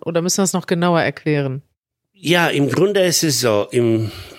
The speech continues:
Speaker 2: äh, ich weiß nicht, ob ihr das tatsächlich wissen wollt, aber in Deutschland musst du fast immer die Klobürste benutzen, weil, äh, nach dem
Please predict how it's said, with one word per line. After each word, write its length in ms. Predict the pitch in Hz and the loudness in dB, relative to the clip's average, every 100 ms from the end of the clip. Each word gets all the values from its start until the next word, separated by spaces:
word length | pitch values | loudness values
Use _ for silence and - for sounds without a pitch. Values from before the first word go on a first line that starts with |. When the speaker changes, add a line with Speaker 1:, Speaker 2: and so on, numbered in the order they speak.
| - - | -16 -6
Speaker 2:
äh, 500 | 107 101 98 98 - | -2 0 0 -2 -4
ich 100 | - | -6
weiß 280 | 123 120 135 | -6 -2 -2
nicht, 120 | 120 | -2
ob 120 | 120 | -2
ihr 140 | 113 | -2
das 360 | 107 101 - - | -2 -4 -8 -12
tatsächlich 580 | - - 107 - 95 95 | -12 -8 -10 -10 -12 -8
wissen 360 | 113 - 107 | -6 -2 -2
wollt, 260 | 104 110 107 | 0 -2 -2
aber 280 | 104 104 101 - - - - | -2 -2 -2 -6 -12 -16 -4
in 240 | 104 107 | 0 2
Deutschland 600 | 107 131 151 - 147 139 | 2 2 0 0 0 0
musst 240 | 120 110 - | -2 -4 -6
du 60 | |
fast 320 | 104 104 - - | -6 -6 -6 -4
immer 520 | 117 120 113 110 - - - | -2 0 2 0 -2 -12 -8
die 420 | 101 98 95 - | -4 -2 -4 -8
Klobürste 760 | - 110 104 95 90 95 - 87 | -4 -2 0 -2 -2 -4 -6 -8
benutzen, 800 | 85 87 87 - - 110 131 - - | -6 -6 -4 -4 -2 -2 -4 -10 -8
weil, 420 | 92 90 90 92 - - - - - - | -4 -2 -2 -4 -8 -16 -16 -18 -18 -4
äh, 480 | 98 92 92 92 95 | 0 2 2 2 2
nach 380 | 95 98 98 | 2 0 -2
dem 680 | - 101 95 92 90 90 - | -4 -2 0 2 0 -2 -6